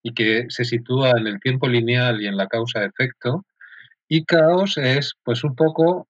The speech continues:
este lado del arte, de la voluptuosidad, de, del no saber, que se le llama caos porque, mm, verdaderamente no es, no es posible ponerle un orden, porque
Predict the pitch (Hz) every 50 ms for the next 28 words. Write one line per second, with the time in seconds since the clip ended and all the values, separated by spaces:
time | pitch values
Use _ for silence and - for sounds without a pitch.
0 | _ _ _ _ _ _ _ _ - 131 - - - 147 131 127 127 139 143 139
1 | 135 127 120 120 117 113 113 117 120 131 147 160 - - 151 147 147 147 131 117
2 | 110 101 104 104 107 107 _ - 110 101 - - 113 107 113 117 123 127 131 135
3 | 135 135 139 120 113 110 104 104 101 98 101 _ _ _ - 113 117 110 113 117
4 | 120 127 131 127 - 131 123 113 113 117 120 123 135 151 _ _ _ _ _ _
5 | _ _ _ _ - 123 123 - 131 123 120 117 127 135 139 139 - 120 - 139
6 | 131 131 143 156 151 - - 131 110 101 - 117 113 117 127 123 _ _ _ -
7 | 131 120 117 113 113 110 98 113 110 107 110 120 123 123 123 123 127 131 139 -
8 | 143 139 135 123 123 127 131 123 - - - - 139 127 120 123 127 127 127 -
9 | _ - 123 120 - - 156 170 160 123 117 113 104 104 110 107 107 107 110 107
10 | 110 110 110 107 104 104 101 98 98 - _ _ _ _ _ _ - 113 120 120
11 | - 113 113 120 127 123